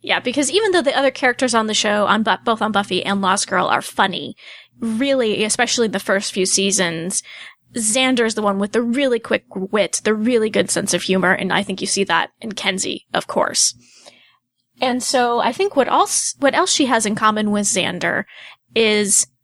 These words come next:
this emerges as a more prominent theme later in the series as, like,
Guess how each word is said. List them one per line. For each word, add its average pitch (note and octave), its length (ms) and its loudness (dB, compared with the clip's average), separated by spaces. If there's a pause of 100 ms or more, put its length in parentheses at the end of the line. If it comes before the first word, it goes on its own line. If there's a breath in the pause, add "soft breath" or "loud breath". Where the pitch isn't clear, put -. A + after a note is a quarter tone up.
(1500)
this B3 280 -2
emerges A3+ 560 0
as G#3 240 -2 (140)
a A3+ 60 2
more G#3+ 180 0
prominent G#3+ 460 -2
theme G#3 360 -4
later D4+ 420 2
in A#3 120 4
the A3 80 0
series G3+ 440 2
as, G#3 140 2
like, G3+ 240 -2